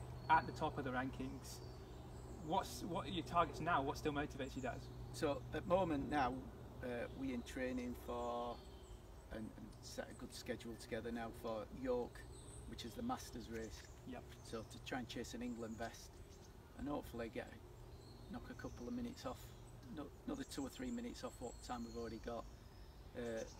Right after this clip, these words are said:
Speaker 2: coming straight off London, we had a few weeks easy and then we've put a few races in, and it seems to be falling into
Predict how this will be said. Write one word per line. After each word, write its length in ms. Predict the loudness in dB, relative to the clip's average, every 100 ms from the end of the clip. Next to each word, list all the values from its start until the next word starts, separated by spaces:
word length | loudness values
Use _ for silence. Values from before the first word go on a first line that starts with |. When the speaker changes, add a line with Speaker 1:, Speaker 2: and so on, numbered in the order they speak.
| -10 -12 -8 0
Speaker 2:
coming 200 | 4 4
straight 240 | 6 6
off 180 | 4 4
London, 400 | 4 4 2 0 -8 -12 -12 -14 -12 -10
we 80 | -8
had 40 |
a 100 | -4
few 120 | 2 2
weeks 320 | 2 -2 -2
easy 420 | 0 0 0 0
and 160 | 0 0
then 100 | -2
we've 120 | -4 -6 -10 -10 -10 -8
put 100 | -8
a 40 |
few 160 | -2 0
races 480 | 4 2 2 -2 0
in, 180 | 0 -2 -6 -12 -12 -12 -12 -10 -12 -10 -10 -2
and 100 | -2
it 140 | -2
seems 220 | 0 0 0
to 80 |
be 60 | -4
falling 400 | 0 2 2 0
into 220 | -2 -2